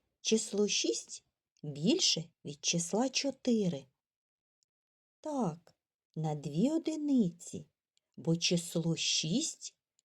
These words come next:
на два більше від числа чотири. Яка смужка довша? Та, що зверху, чи та, що знизу? Так,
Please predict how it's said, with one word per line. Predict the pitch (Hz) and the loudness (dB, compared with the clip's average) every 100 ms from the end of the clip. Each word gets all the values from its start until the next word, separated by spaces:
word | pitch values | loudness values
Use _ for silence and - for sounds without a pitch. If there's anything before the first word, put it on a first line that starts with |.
| _ | _
на | 202 226 | -2 0
два | 190 202 190 | 2 2 4
більше | 156 185 359 427 - - 170 _ _ - | 2 4 4 4 0 -2 -8 _ _ -8
від | 165 170 | -6 0
числа | - 185 - 240 | 0 2 4 4
чотири. | 359 - 415 - 285 269 247 233 _ _ _ _ _ _ _ _ _ _ _ _ _ _ | 4 2 0 0 2 4 4 0 _ _ _ _ _ _ _ _ _ _ _ _ _ _
Яка | 226 427 440 247 | 4 4 6 4
смужка | 190 - 214 453 - - 160 180 - | 4 2 4 4 2 -2 -6 -8 2
довша? | 349 381 165 - - 151 - _ _ _ - | 8 10 8 0 -4 -6 -16 _ _ _ -8
Та, | 156 | -4
що | 165 - | -2 -2
зверху, | 147 139 147 240 - - - - _ | -2 0 2 2 2 -4 -10 -10 _
чи | - 180 | -2 0
та, | 285 349 | 2 2
що | - 403 | 4 4
знизу? | 392 381 330 190 147 143 - _ _ _ _ _ _ _ _ _ _ - | 4 4 4 4 0 -6 -14 _ _ _ _ _ _ _ _ _ _ -4
Так, | 311 285 262 - | -2 0 -2 -8